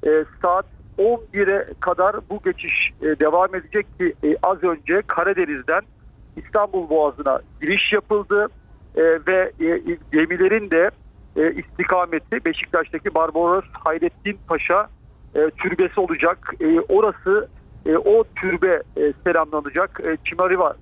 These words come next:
selamı, e, verecek, e, donanmaya bağlı,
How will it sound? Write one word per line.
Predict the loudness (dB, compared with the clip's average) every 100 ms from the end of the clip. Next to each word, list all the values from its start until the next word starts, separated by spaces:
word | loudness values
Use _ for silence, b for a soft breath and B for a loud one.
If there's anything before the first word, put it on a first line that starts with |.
| -6
selamı, | 0 0 0 -4 -6 -20 -20 -20 -20 -20 -8
e, | -4 0
verecek, | 0 2 0 -2 -4 0
e, | 2 2 0 2
donanmaya | 4 4 2 0 2
bağlı, | 2 2 2 0